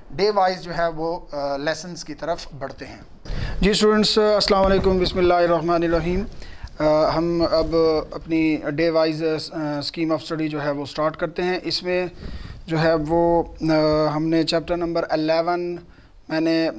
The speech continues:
आपको पिछली एचओडी में, सेकंड एचओडी में जो है ना वो स्टार्ट कराया था, उसमें तीन चार क्वेश्चन मैंने आपको कराए थे और अब हम उन्हीं क्वेश्चन से आगे जो है वो चलेंगे।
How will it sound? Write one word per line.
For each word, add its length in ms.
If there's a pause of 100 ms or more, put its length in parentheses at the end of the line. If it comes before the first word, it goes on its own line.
आपको 640
पिछली 360
एचओडी 400
में, 120
सेकंड 340
एचओडी 320
में 140
जो 100
है 100
ना 100
वो 80
स्टार्ट 320
कराया 280
था, 100
उसमें 640
तीन 320
चार 320
क्वेश्चन 400
मैंने 240
आपको 320
कराए 280
थे 200 (1000)
और 360
अब 600
हम 200
उन्हीं 420
क्वेश्चन 380
से 380
आगे 260
जो 120
है 200
वो 200
चलेंगे। 500